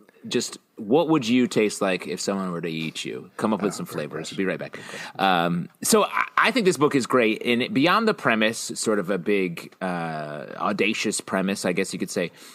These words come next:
Speaker 1: there's still a lot more happening. We get to learn, we learn just, like, they eat people. And then it's like, oh, the people who are being eaten have, uh, signed away that right. And they're sort of, they made that choice. They walked into it. Um, there's a compulsion aspect to once you start eating people, you need to continue to do it.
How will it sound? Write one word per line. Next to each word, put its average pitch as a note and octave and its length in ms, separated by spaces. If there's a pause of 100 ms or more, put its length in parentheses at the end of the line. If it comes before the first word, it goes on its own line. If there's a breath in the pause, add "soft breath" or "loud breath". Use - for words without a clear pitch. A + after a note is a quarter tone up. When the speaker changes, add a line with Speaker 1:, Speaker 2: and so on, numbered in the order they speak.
(120)
Speaker 1:
there's D3+ 180
still B3 200
a - 20
lot F3+ 180
more D3+ 180
happening. A2+ 500
We G2 100
get A#2 140
to A2 100
learn, G#2+ 460 (680)
we B2+ 120
learn C3 200
just, A2+ 180
like, G#2+ 140
they F#3+ 120
eat A#3 200
people. G2+ 400
And F#2+ 100
then G2 80
it's F#2+ 120
like, F2 160 (280 loud breath)
oh, C3+ 200
the G#2+ 100
people A2 280
who A2 80
are G2+ 80
being G2+ 240
eaten F#2+ 280
have, F2 520
uh, E2 340
signed A2+ 480
away F#2+ 580
that F2 280
right. E2+ 300
And E2+ 120
they're E2 260
sort F2+ 240
of, D#2+ 200
they F#2+ 140 (200)
made A2+ 240
that G2 160
choice. - 520
They G2+ 200
walked F#2+ 260
into G#2 320
it. - 120 (460 loud breath)
Um, G#2+ 140
there's A#2 180
a A#2 60
compulsion A#2+ 680
aspect F#2 520
to F#2+ 160
once G2 220
you G2 60
start A2+ 260
eating G2 240
people, F2 400
you F2 260
need G2+ 280
to F2 100
continue E2+ 460
to D#2 80
do E2+ 180
it. D#2 160